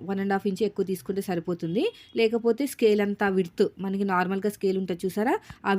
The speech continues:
విడ్త్ అంతా తీసుకున్నా సరిపోతుంది. ఇప్పుడు వచ్చేసి మనం తీసుకున్న ఆది బ్లౌజ్ ఉంటుంది కదా,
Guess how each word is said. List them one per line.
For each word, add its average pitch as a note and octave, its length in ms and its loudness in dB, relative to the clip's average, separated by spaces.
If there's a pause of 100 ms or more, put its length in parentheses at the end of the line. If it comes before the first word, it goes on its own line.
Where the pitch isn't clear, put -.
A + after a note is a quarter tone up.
విడ్త్ G3 240 2
అంతా G3 180 -6
తీసుకున్నా G#3 360 -2 (100)
సరిపోతుంది. E3+ 520 -2 (360)
ఇప్పుడు B3 220 2
వచ్చేసి B3+ 340 0 (540)
మనం A3+ 220 0
తీసుకున్న A#3 400 0
ఆది G#3 220 4
బ్లౌజ్ G#3 240 4
ఉంటుంది F#3+ 280 -4
కదా, C4+ 180 0